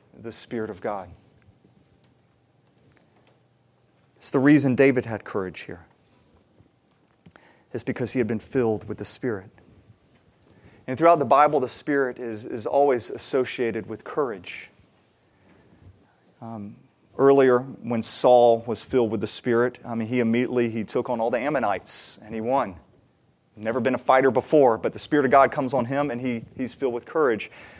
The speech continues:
Uh, you go to the New Testament, you know, uh, pre-Spirit, you have Peter denying Jesus before a little servant girl. The Spirit of God comes and fills him, and now nothing will stop him.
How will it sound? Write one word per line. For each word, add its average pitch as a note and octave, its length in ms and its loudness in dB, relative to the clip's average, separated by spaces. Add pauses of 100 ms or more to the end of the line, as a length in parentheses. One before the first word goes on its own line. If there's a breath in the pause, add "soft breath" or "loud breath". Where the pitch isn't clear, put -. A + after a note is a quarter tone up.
(220 loud breath)
Uh, A#2+ 100 -6
you C3 120 -4
go D#3 120 4
to D#3+ 140 -4
the D#3+ 100 0
New G3+ 200 2
Testament, A2+ 640 -2
you A#2+ 60 -6
know, A#2+ 240 0 (380 loud breath)
uh, C3 140 4
pre-Spirit, F#3+ 920 4
you D#3+ 100 8
have - 260 4
Peter C3+ 480 2
denying D3+ 600 2
Jesus C3 420 2
before D3 340 0
a C3+ 60 4
little D3+ 240 2
servant D3 420 0
girl. G#2 380 -2 (720 loud breath)
The D#3+ 100 0
Spirit F#3+ 320 6
of D3+ 60 4
God E3 240 6
comes E3+ 300 -2
and C3 120 -4
fills E3 400 0
him, A2+ 300 -6 (580 soft breath)
and D3 140 2
now E3+ 220 6
nothing F3 440 2
will D3+ 120 -2
stop B2 400 0
him. G#2 320 -10